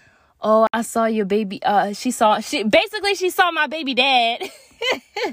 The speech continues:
She saw my baby dad hugging somebody else. And when I tell you, I fucking snapped. Like, I snapped. I was cursing him out in front of my whole entire vocal class. I was cursing him out in front of his friends.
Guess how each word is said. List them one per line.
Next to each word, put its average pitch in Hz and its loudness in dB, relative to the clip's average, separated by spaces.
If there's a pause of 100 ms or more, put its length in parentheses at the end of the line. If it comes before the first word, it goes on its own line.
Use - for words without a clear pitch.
(1300)
She 339 -6
saw 294 -4
my 277 -2
baby 247 -6
dad 226 -2
hugging 240 -4
somebody 202 -2
else. 175 -4 (240)
And 214 -6
when 233 -4
I 269 -4
tell 269 -4
you, 277 -4
I 208 0
fucking 220 -4
snapped. 202 -4 (520)
Like, 196 2
I 254 4
snapped. 214 -4
I 214 2
was 180 -2
cursing 330 -2
him 294 -2
out 247 0
in 214 -6
front 226 -2
of 208 -6
my 175 0
whole 233 -2
entire 240 0
vocal 214 -4
class. 214 -2 (200)
I 190 2
was 196 0
cursing 262 -4
him 262 -6
out 226 -2
in 214 -8
front 220 -2
of 226 -6
his 185 -8 (140)
friends. 254 -2